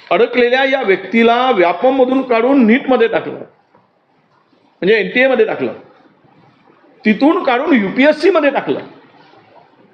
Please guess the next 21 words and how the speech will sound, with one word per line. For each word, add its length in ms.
आणि 140
महाराष्ट्र 500
देशातील 560
तरुणांचा 540
गळा 280
घोटण्याचं 480
पाप 360
त्या 120
काळात 280
झाला. 300
ज्यांच्यावर 760
अनेक 340
घोटाळ्यांचे 600
गंभीर 400
आरोप 260
आहेत, 120
त्याला 220
प्रमोशन 500
देण्याची 340
स्पर्धा 300
लागली. 240